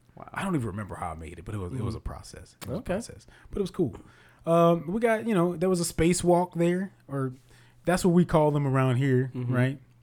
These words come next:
Speaker 3: A
Speaker 2: Or
Speaker 3: bouncy house?
Speaker 2: Yeah, there are different names for 'em, but I've always called 'em a spacewalk. But if you're wondering what I'm talking about, it's one of those things that you blow up and you get in and you can jump around and bounce
Speaker 3: Mm-hmm.
Speaker 2: all over the place, right?
Speaker 3: You don't get
Speaker 2: Is there
Speaker 3: in
Speaker 2: another
Speaker 3: and
Speaker 2: name
Speaker 3: then
Speaker 2: for it?
Speaker 3: blow it up?
Speaker 1: I thought it was spacewalk.
Speaker 2: <laughs> Okay.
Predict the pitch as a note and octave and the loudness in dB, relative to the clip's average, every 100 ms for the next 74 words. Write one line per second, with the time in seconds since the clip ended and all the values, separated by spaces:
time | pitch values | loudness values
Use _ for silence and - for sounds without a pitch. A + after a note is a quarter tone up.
0 | - G#2 A2+ C3+ D3 F3 F3 E3+ E3 - | -10 -6 0 0 2 2 2 0 -2 -4
1 | D#3+ A#2+ A2 G#2 D#3 D#3 D#3+ C#3 C3 B2 | 0 2 0 4 4 6 2 0 -2 -2
2 | A#2 C#3 B2+ B2 A#2+ B2 A#2+ A#2 A#2+ G2+ | 0 -2 0 2 2 4 2 0 -4 -4
3 | F#2+ - F2+ - F2 F2 - E2+ - - | -6 -6 -6 -4 -4 -4 -8 -10 -12 -8
4 | A2 A#2+ D#3 D#3+ D3+ D3 B2+ D#3+ C#3+ C#3 | -2 2 4 6 6 4 2 2 2 0
5 | C3 C3+ C#3+ C#3+ C3+ C3 B2+ C#3+ C3 A#2+ | 2 2 0 -2 0 0 0 0 -2 -2
6 | B2 C3 C3 C3+ C3 B2+ B2 B2+ B2+ A#2+ | -2 2 2 2 0 0 0 0 -2 -4
7 | B2 C3 C3 C3 A#2+ A#2 G#2 B2 A#2 G#2+ | 0 2 2 2 0 -2 -2 -2 -2 -4
8 | F#2+ F2+ F2+ F2+ A2+ F2 D#2 - C2+ - | -4 -4 -4 -6 -6 -8 -10 -12 -18 -18
9 | - - - _ _ - E3+ F3 F3+ F3 | -16 -18 -18 _ _ -6 2 4 4 4
10 | E3+ - D3 D3+ D3+ D3+ D#3+ D#3+ G3+ G#3+ | 6 6 8 6 8 6 8 8 10 10
11 | A3+ A#3 B3 - - _ _ _ G#2 A2 | 8 4 2 -4 -14 _ _ _ -2 0
12 | - A#2 C3 B2+ - F3 - G#2 G2 D#3 | 2 2 0 -2 -6 -6 0 0 2 0
13 | - E3+ - D3 A2 | -2 -2 -2 -2 -2